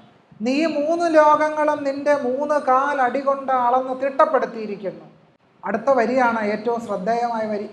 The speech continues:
"എന്തിനാണ് നീ ഇങ്ങനെ മൂന്നടി കൊണ്ട് ഈ ലോകം മുഴുവൻ അളക്കുന്നത്?" ആ സൂക്തത്തിൽ തന്നെ മറുപടി പറയുന്നു,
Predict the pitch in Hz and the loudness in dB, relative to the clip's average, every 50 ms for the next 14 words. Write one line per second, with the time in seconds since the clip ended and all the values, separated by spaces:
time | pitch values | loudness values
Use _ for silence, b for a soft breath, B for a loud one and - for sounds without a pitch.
0 | - 226 226 247 277 302 320 320 349 339 339 311 285 285 285 285 277 285 277 269 | -4 -2 0 0 0 -2 -4 -2 -2 0 0 -2 -4 -4 -4 -4 -6 -6 -6 -6
1 | 262 269 277 269 254 262 262 254 262 254 247 233 233 247 277 269 254 226 233 254 | -6 -6 -6 -6 -6 -6 -6 -6 -4 -6 -6 -6 -6 -4 -4 -2 -2 -4 -2 -4
2 | 254 254 247 247 247 233 208 208 220 247 254 269 254 247 240 233 226 233 226 208 | -4 -4 -4 -4 -6 -2 0 2 2 2 2 0 -2 -4 -6 -6 -4 -6 -6 -6
3 | 196 190 202 208 202 - 220 214 214 196 165 - - - - - - _ _ _ | -6 -4 -6 -6 -6 -8 -10 -8 -8 -8 -8 -10 -12 -20 -20 -20 -20 _ _ _
4 | _ _ _ _ _ _ _ _ _ _ - - _ _ _ _ _ _ _ _ | _ _ _ _ _ _ _ _ _ _ -20 -20 _ _ _ _ _ _ _ _
5 | _ _ _ _ - 196 214 240 254 - 240 240 254 247 - 277 262 269 269 269 | _ _ _ _ -4 0 2 2 2 2 0 -2 -2 0 2 2 2 2 0 -2
6 | 269 262 247 247 233 220 214 214 226 247 254 247 254 233 226 220 208 208 214 214 | -2 -4 -4 -4 -4 -4 -2 -2 0 0 0 0 0 0 0 0 0 -2 -4 -4
7 | 208 214 214 220 | -6 -6 -4 -4